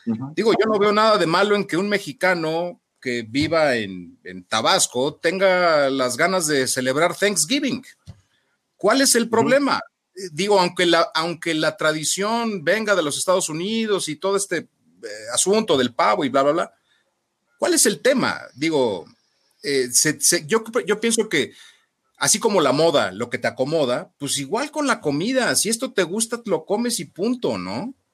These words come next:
Speaker 1: Pues es, es un tema que hemos tocado así varias veces, el tribalismo, el ellos contra nosotros, es una cosa muy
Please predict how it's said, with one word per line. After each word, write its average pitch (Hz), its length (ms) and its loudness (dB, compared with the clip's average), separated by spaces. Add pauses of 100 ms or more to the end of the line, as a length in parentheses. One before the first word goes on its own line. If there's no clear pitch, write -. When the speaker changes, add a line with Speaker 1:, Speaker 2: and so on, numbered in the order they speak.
(880)
Speaker 1:
Pues 143 120 2
es, 175 140 0
es 185 140 0
un 190 80 2
tema 196 240 4
que 185 100 0
hemos 175 320 0
tocado 151 340 4
así 147 220 0
varias 143 300 4
veces, 127 340 0
el 117 120 -6
tribalismo, 117 640 0
el 117 100 4
ellos 117 180 2
contra 113 280 0
nosotros, 117 540 0
es - 120 -12
una 208 120 -4
cosa 202 240 0
muy 196 340 2